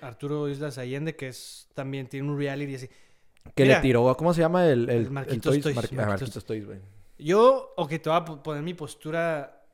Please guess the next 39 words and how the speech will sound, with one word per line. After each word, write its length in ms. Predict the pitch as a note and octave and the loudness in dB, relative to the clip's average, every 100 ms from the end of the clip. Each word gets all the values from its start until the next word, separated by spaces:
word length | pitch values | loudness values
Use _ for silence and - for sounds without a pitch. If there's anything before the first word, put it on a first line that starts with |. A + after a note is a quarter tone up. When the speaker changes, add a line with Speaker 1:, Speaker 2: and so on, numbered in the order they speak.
| - | -8
Speaker 1:
Creo 180 | E3 | -6
que 60 | G#3 | -4
entiendo, 840 | G3 G3+ G3 G3+ G#3+ G#3 F#3+ E3 D3+ | -2 0 0 2 4 4 4 2 0
entiendo 600 | D3+ C3 D#3+ F3 F#3 G3 | -6 -4 -4 -2 0 0
a 40 | |
lo 80 | F3 | 0
mejor 280 | C#3 D3 E3+ | -2 -2 -2
el, 160 | F3 | -2
el, 200 | E3 D3 | -4 -6
el 40 | C#3+ | -6
Speaker 2:
Su 60 | |
Speaker 1:
co-, 60 | C3 | -6
Speaker 2:
emputamiento, 580 | A2+ B2 A#2+ A2 A2+ B2+ | -4 -2 0 0 0 -2
Speaker 1:
ah, 20 | |
su 60 | C#3 | -6
Speaker 2:
güey. 20 | D3 | -6
Speaker 1:
emputamiento 520 | C#3+ C#3 C#3 D3 F#3+ | -6 -8 -6 -4 -4
de 360 | F#3+ - F3 F3+ | -4 -2 0 2
los 140 | E3 | 2
dos 180 | F3 G3+ | -2 0
Speaker 2:
<laughs> 0 | |
Speaker 1:
lados, 360 | E3+ F#3+ G3 | 2 2 0
Speaker 2:
Que 100 | D#3 B2+ | -4 -6
Speaker 1:
güey. 40 | |
Speaker 2:
siempre 220 | A#2 D3 D3+ | -6 -2 -2
está 120 | D3 | -2
emputado, 360 | D3+ - - E3 | -8 -12 -14 -14
güey. 80 | |
Speaker 1:
Sí, 260 | G#2+ D#3 C#3 | -10 -8 -6
entiendo 380 | D3 C#3 F3+ G#3+ | -4 0 2 2
el 80 | A#3 | 0
emputamiento 560 | G#3+ G3 D3+ C#3+ D#3+ G#3 | -2 -6 -6 -8 -6 -4
del 180 | F#3 C#3+ | -4 -6
Arturo 360 | B2 - D#3+ | -10 -6 -4
Islas 240 | F#3 G3+ D3+ | -4 -6 -6
Allende 400 | C#3 F3 G#3+ A3 | -6 -6 -6 -8
y 120 | F#3 | -8
siento 460 | - F3+ F#3+ A3+ A3 | -6 -6 -6 -8 -8
que, 420 | F#3+ D3 B2+ A#2 | -6 -6 -6 -12